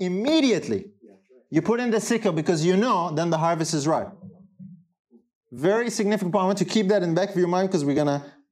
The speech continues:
pull it out in a little while, okay? I know I'm taxing you a lot after lunch, but I think you can make it. Okay, very significant point. When the first fruits is ripe, then the harvest is ripe. The inverse is also true.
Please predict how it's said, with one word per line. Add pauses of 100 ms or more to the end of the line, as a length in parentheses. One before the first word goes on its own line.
pull
it
out
in
a
little
while, (180)
okay? (500)
I
know
I'm
taxing
you
a
lot
after
lunch,
but (440)
I
think
you
can
make
it. (680)
Okay,
very
significant
point. (220)
When
the
first
fruits
is
ripe, (160)
then
the
harvest
is
ripe. (400)
The
inverse
is
also
true.